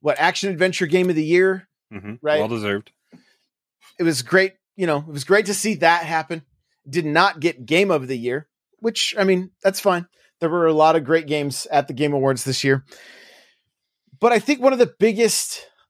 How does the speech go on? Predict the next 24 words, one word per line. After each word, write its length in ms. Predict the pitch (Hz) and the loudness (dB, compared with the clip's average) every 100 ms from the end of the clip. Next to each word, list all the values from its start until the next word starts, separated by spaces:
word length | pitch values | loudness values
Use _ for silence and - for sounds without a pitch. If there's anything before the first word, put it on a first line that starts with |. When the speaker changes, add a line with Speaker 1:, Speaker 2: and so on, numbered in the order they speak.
| 139 | -12
Speaker 1:
letdowns 1000 | 135 170 226 143 143 113 127 - - - _ _ _ _ - | -4 -2 -2 -2 -2 -2 -8 -8 -12 -14 _ _ _ _ -2
that 140 | 160 | 4
everybody 420 | 185 269 262 254 226 | 4 4 0 -2 -2
seems 340 | - 202 143 | -6 -6 -6
to 60 | 151 | -6
be 120 | 147 | -8
feeling 440 | - 135 110 98 - _ _ _ _ _ _ _ _ - | -6 -6 -6 -8 -18 _ _ _ _ _ _ _ _ -6
is 160 | 151 | 0
that 220 | 160 151 _ _ _ _ - | 2 2 _ _ _ _ -6
Nintendo 500 | 165 156 196 254 247 | -4 -2 -2 0 0
was 140 | 180 | 0
kind 240 | - 190 180 | -2 0 0
of 100 | 139 | 0
nowhere 320 | 143 160 160 | 2 4 2
to 60 | |
be 140 | 139 120 | 0 -4
found. 380 | - 117 95 98 | -4 -4 -6 0
They 120 | 160 | 0
had 180 | 160 180 | 4 4
a 80 | 156 | 4
recap 480 | 131 214 226 214 208 | 2 -2 2 2 2
of 120 | 156 | -4
twenty 300 | 165 185 180 | -2 -2 -2
twenty-one, 640 | 170 165 151 165 170 175 | -2 -2 -2 0 -2 -2